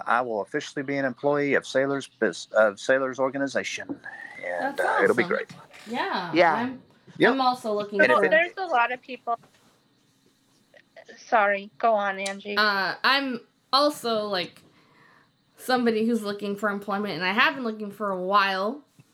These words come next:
Speaker 2: Um,
Speaker 1: Mm-hmm.
Speaker 2: and I really hope that things look up for me because I need a job, and, like, I want to make things happen with this podcast, but again, I, you know what they say, like, you kinda need a job to make dreams happen, right? Like, I have a lot of
Speaker 3: Yeah.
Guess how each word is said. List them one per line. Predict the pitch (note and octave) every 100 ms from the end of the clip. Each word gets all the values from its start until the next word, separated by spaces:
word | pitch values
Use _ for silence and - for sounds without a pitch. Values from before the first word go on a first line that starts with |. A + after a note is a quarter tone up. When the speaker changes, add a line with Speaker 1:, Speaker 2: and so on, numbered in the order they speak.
| _ _ _ -
Speaker 2:
Um, | G3+ G3+ G3+ G3 F#3+ G#3+
Speaker 1:
Mm-hmm. | - _ _ _
Speaker 2:
and | G#3+ G3+ G#3 G#3+
I |
really | G#3 A3+ A3
hope | G#3+ G#3
that | G3+ -
things | A3 G#3 G#3
look | G3+
up | G3 F#3+
for | G3+
me | G3 F3+
because | F#3+ F3+ F3+ F3+ F#3 -
I | A3+ C#4+
need | D4+
a | C#4
job, | A#3 D3+ D3+
and, | G#3 A3+
like, | A3 G#3 - _ A3 - A#3+
I | F4 D4+ -
want | A3 C4 A#3 A#3
to | A#3 G3+ F3 - -
make | - G3+ A3+ A#3
things | A#3 A3+
happen | A#3 A3 A3+
with | G#3 G3+
this | F3+
podcast, | G3 G3 A3 A#3+ A#3+ -
but | G3+ F3+ - _ _ -
again, | A3+ D#4+ F#3+ -
I, | G3 G#3+ G3+ _ _ _ _ _ _
you | A#3 C#4
know | A#3+
what | A#3
they | A3
say, | A3 F3 F#3+ A#3+ A#3+
like, | A3 F#3 F#3+
you | G3
kinda | - A3 C4
need | C#4+ C#4
a | C4+
job | A3+ A3 A#3+ A#3
to |
make | A3+ G3+
dreams | G3 F3 G3+ G#3+
happen, | C#4 C#4+ F#3 E3+
right? | D3+ D#3 G#3+ A#3
Like, | F#3+ F#3
I | A3
have | A#3+
a |
lot | A3+ A#3 C4
of |
Speaker 3:
Yeah. | D#3+